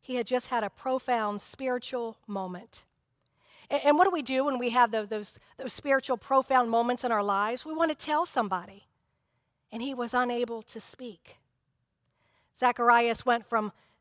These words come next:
faithful to faithless to speechless.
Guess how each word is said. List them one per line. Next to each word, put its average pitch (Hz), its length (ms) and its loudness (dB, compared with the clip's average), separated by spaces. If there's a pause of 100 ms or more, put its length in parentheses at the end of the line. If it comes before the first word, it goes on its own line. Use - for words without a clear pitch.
faithful 247 540 2 (300)
to 220 120 -6
faithless 220 760 -6 (500)
to 214 100 -16
speechless. - 840 -16